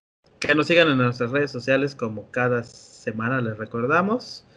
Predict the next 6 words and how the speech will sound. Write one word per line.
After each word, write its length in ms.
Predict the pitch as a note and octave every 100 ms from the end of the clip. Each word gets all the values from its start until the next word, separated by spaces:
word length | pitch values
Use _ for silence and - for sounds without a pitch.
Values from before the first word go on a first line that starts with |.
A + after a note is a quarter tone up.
| - - - - _ -
Eh, 160 | C#3+ D3
ya 120 | D3
saben, 340 | C#3 B2+ B2
¿no? 180 | B2+ D3+
En 180 | C3+ A#2
Twitter, 600 | A#2 D3+ D#3 E3+ E3+ F3